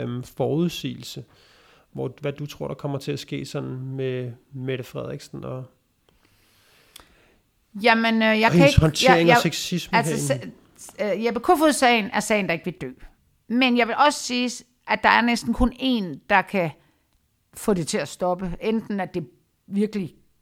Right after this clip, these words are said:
Speaker 2: kommer frem, eller at den dør.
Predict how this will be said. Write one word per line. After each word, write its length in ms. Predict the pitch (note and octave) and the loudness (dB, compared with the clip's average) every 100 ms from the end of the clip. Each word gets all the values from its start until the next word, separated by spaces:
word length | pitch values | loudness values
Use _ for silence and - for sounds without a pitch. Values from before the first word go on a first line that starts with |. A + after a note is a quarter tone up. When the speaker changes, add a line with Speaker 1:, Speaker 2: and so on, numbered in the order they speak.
| _ | _
Speaker 2:
kommer 240 | - E3+ - | -4 -4 -4
frem, 300 | - B3+ C4 - _ _ | 4 4 4 -6 _ _
eller 200 | A3 G#3+ | -2 2
at 300 | F#3+ F3+ F3+ | 2 0 -6
den 220 | F#3 E3 B2 _ _ _ _ _ _ | -8 -8 -10 _ _ _ _ _ _
dør. 280 | G3 E3 C3 | -2 -2 -6